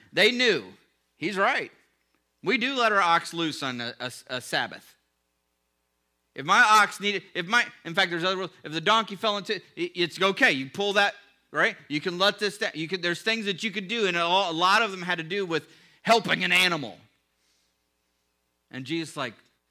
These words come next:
"Shame on you." And they knew it. They had nothing to say. They were put to shame. All the people, the burdened masses,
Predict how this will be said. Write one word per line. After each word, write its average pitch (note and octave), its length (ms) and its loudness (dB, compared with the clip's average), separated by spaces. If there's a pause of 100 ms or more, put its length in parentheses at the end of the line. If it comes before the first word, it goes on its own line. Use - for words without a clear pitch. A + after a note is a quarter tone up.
(140)
"Shame G3+ 480 -4
on A#2 160 -8
you." G#2 120 -12
And A#2 140 -6
they F3+ 120 0
knew A#3 220 2
it. C#3 140 -2
They D3+ 100 0
had F3 140 0
nothing F3+ 220 -4
to E3+ 60 -12
say. D#3+ 120 -4
They C#3 120 -4
were C#3+ 120 -8
put - 420 -10 (380)
to D#3 420 -4 (300)
shame. B2+ 640 -4 (3500)
All B2 220 4
the G2+ 80 -8
people, - 480 -8 (2250)
the G#2+ 60 -18
burdened A#2+ 520 -12 (120)
masses, G2 800 -14